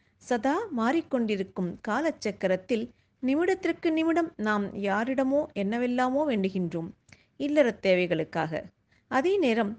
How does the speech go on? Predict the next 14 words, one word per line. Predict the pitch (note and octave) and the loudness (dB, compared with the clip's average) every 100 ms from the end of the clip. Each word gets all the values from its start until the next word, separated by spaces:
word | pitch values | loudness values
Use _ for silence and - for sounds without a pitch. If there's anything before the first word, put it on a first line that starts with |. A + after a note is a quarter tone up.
| _ - | _ -4
இகவாழ்வு | B3 D#4 F#4 D#4 C4 A#3 | 0 2 4 4 4 2
முடிந்து | G3 G3 G#3 G3+ G#3+ A3+ - _ - | 0 0 0 0 0 -4 -14 _ 0
பரவாழ்வை | C#4 F4+ G#4 C#4+ A3+ G#3+ | 2 2 2 2 2 2
நோக்கிய | F#3+ G3 - G3+ F3+ - | 2 -2 -2 -2 0 0
நமது | G#3 G3 F3+ | -2 -2 -2
பயணத்தில் | F#3 F#3 G#3 G3 D4+ A#3+ C4 _ _ | -2 0 0 -2 -2 -2 -4 _ _
நம்முடன் | A#3+ C4+ D#4 F4 F4 - | -2 0 2 2 0 -2
வருவது | G#3 G#3 G#3+ A3 G3+ - _ - | 0 2 2 0 -2 -6 _ -4
இறைவன் | A#3 D#4 D4+ A3+ G#3+ | -2 0 -2 -4 -6
ஸ்ரீஹரியை | - - - C#4 E4 C#4+ A#3 G#3+ F#3 - | -12 -14 -4 -2 -2 -2 0 0 -2 -4
பற்றிய | G3+ G3+ A3+ G3 - - | -6 -4 0 0 0 -2
எண்ணங்களே | F#3 G3+ G#3 F#3+ G#3 C4+ | -2 0 0 0 0 0
அல்லவா? | A#3 G#3+ G#3 G#3 - _ _ _ - | 0 0 0 -2 -8 _ _ _ -2
எப்படியாவது | G#3+ A3 C#4 C#4 C#4 D4+ D4+ | 0 2 2 4 4 4 2